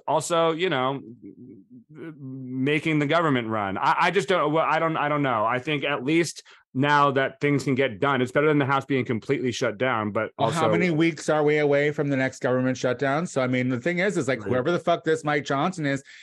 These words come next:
Speaker 2: he's gonna be thrown to the wolves almost immediately. I mean,
Speaker 1: Yeah.
Speaker 2: Biden wants billions of dollars in Ukraine and, um, and funding, uh,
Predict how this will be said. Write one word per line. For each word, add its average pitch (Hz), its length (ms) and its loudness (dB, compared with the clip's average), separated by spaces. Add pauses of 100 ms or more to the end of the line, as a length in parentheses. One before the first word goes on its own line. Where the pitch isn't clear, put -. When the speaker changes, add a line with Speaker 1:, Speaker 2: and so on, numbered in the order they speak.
(140)
Speaker 2:
he's 151 220 -2
gonna 160 100 -4
be 151 80 0
thrown 151 260 0
to 156 60 2
the 135 100 2
wolves 170 520 0
almost 147 380 0 (160)
immediately. 127 760 -2
I 147 80 -4
mean, 143 300 -2
Speaker 1:
Yeah. 117 140 -2
Speaker 2:
Biden 180 300 -4
wants 151 360 0 (280)
billions 180 360 2
of 175 100 -2
dollars 139 520 0
in 131 160 -2
Ukraine 139 540 -2
and, 123 520 -4
um, 120 520 -2
and 120 420 -4
funding, 131 580 -2
uh, 120 400 0